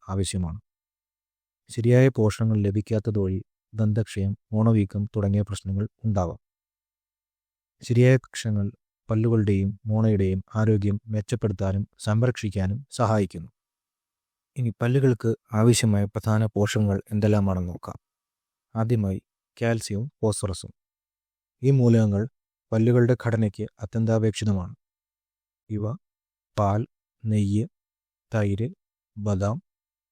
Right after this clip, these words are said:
ഇലക്കറികൾ എന്നിവയിൽ ധാരാളമായി കാണപ്പെടുന്നു. അടുത്തതായി വൈറ്റമിൻ ഡി. വൈറ്റമിൻ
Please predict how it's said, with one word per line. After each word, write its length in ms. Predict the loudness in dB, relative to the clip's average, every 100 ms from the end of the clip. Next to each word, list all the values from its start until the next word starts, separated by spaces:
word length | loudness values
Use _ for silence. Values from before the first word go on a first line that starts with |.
| _ -4
ഇലക്കറികൾ 480 | -2 0 0 0 -2 _ -4
എന്നിവയിൽ 340 | 0 0 0 -2 0
ധാരാളമായി 540 | 2 4 4 4 0 -2
കാണപ്പെടുന്നു. 440 | -4 -6 -10 -20 _ _ _ _ _ _ _ _ _ _
അടുത്തതായി 440 | -10 -6 -2 -2 -2 -4
വൈറ്റമിൻ 420 | -2 -2 0 0 0 -4
ഡി. 80 | -8 _ _ _ _ _ _ _ _ -8
വൈറ്റമിൻ 360 | -4 0 0